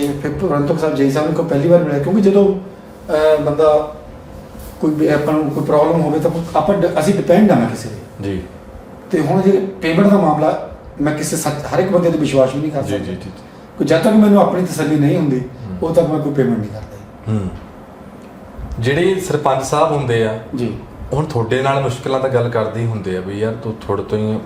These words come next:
Speaker 2: ਅੱਗੇ ਸਾਰੀ ਕਾਰਵਾਈ ਹੋਣੀ ਆ, ਹਨਾ?
Speaker 1: ਬਿਲਕੁਲ ਸਾਰੇ ਕਰਦੇ ਜੀ।
Speaker 2: ਠੀਕ ਆ।
Speaker 1: ਹਾਂਜੀ।
Speaker 2: ਤੇ ਕਈ ਵਾਰ ਸਰਪੰਚਾਂ ਦੀ ਕਹਿੰਦੇ ਵੀ ਬਣਦੀ ਵੀ ਬਹੁਤ ਹੁੰਦੀ, ਸਿੱਧੇ ਉੱਪਰ ਹਾਈ ਕਮਾਂਡ ਤੱਕ ਵੀ ਪਹੁੰਚੇ ਹੁੰਦੇ ਆ, ਇਹ ਵੀ
Speaker 1: ਬਿਲਕੁਲ।
Speaker 2: ਮੰਨਿਆ ਜਾ।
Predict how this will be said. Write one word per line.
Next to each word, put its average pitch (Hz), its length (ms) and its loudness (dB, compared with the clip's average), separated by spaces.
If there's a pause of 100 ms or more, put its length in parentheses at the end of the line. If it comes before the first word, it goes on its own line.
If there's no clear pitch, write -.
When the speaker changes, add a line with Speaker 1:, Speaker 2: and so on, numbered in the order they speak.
(100)
Speaker 2:
ਅੱਗੇ 101 260 -2
ਸਾਰੀ 104 220 -2
ਕਾਰਵਾਈ 98 460 -2
ਹੋਣੀ 92 260 -2
ਆ, 92 60 -2
ਹਨਾ? 110 100 -2
Speaker 1:
ਬਿਲਕੁਲ 147 300 2
ਸਾਰੇ 170 200 -2
ਕਰਦੇ 135 320 -4
ਜੀ। 135 60 -6 (260)
Speaker 2:
ਠੀਕ 101 240 -4
ਆ। 117 80 -4 (260)
Speaker 1:
ਹਾਂਜੀ। 117 220 -4 (100)
Speaker 2:
ਤੇ 113 140 -2 (220)
ਕਈ 143 180 0
ਵਾਰ 156 140 2
ਸਰਪੰਚਾਂ 127 580 0
ਦੀ 127 80 -6
ਕਹਿੰਦੇ 135 220 0
ਵੀ 131 120 -4
ਬਣਦੀ 107 400 -2
ਵੀ 123 80 0
ਬਹੁਤ 123 240 2
ਹੁੰਦੀ, 123 220 -2
ਸਿੱਧੇ 120 240 -4
ਉੱਪਰ 123 380 -2
ਹਾਈ 104 140 -2
ਕਮਾਂਡ 110 340 -4
ਤੱਕ 110 120 -2
ਵੀ 110 60 -2
ਪਹੁੰਚੇ 110 340 -4
ਹੁੰਦੇ 104 200 -4
ਆ, 98 40 -6
ਇਹ 110 260 -8
ਵੀ 123 60 0
Speaker 1:
ਬਿਲਕੁਲ। 131 220 2
Speaker 2:
ਮੰਨਿਆ 101 200 -6
ਜਾ। 95 80 -8